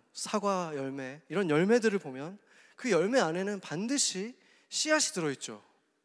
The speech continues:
그래서 그 사과가 떨어지면 씨앗채로 있는 것이 아니라 그 씨앗은 다시 새로운 나무로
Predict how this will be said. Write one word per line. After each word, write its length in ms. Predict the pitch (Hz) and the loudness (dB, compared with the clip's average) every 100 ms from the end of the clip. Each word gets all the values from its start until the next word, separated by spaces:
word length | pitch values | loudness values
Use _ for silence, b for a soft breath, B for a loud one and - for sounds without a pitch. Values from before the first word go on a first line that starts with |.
| _ b b b | _ b b b
그래서 440 | - 247 214 226 254 b b b b - | 0 0 0 -6 -10 b b b b -6
그 160 | 247 | -2
사과가 340 | 233 277 262 254 | 2 4 4 4
떨어지면 760 | 285 277 214 208 233 151 113 b b - | 4 2 0 -6 -6 -8 -12 b b -8
씨앗채로 760 | - 269 269 - - 247 240 | 2 4 4 0 0 2 2
있는 260 | 175 196 214 | 2 0 0
것이 240 | 202 180 | -2 -2
아니라 220 | 147 143 | -6 -6
그 200 | - 165 | -4 -2
씨앗은 720 | 175 - 226 208 - 190 214 B B B B | 0 0 0 0 -4 -8 -8 B B B B
다시 600 | - 147 147 - 185 202 b b b _ | -8 -6 -6 -6 -8 -10 b b b _
새로운 440 | - 254 240 226 | -6 -2 0 -2
나무로 520 | 143 135 139 127 156 | -4 -6 -8 -8 -10